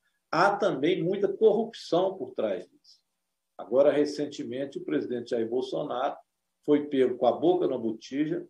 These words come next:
pedindo para laboratórios que são de amigos seus e de apoiadores, para que pudessem receber da China insumos para a produção da cloroquina. Ele próprio fazendo a intervenção disso.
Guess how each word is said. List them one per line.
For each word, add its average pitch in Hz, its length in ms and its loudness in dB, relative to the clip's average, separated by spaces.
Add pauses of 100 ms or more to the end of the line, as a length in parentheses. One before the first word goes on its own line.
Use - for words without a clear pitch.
pedindo 190 760 -2 (140)
para 135 380 4
laboratórios 135 1120 4
que 113 60 -16
são 160 320 -4
de 143 260 -10
amigos 151 600 -4
seus 113 240 0
e 113 60 -2
de 117 100 2
apoiadores, 156 880 2 (600)
para 120 140 -4
que 151 140 -8
pudessem 156 640 2
receber 135 600 0
da 143 180 2
China 143 580 -10 (300)
insumos 151 880 0
para 123 140 -2
a 127 40 -4
produção 135 520 -2
da 139 80 -2
cloroquina. 135 680 -4 (540)
Ele 190 420 6
próprio 143 400 4
fazendo 147 360 0
a 147 40 -4
intervenção 135 680 -6
disso. - 420 -14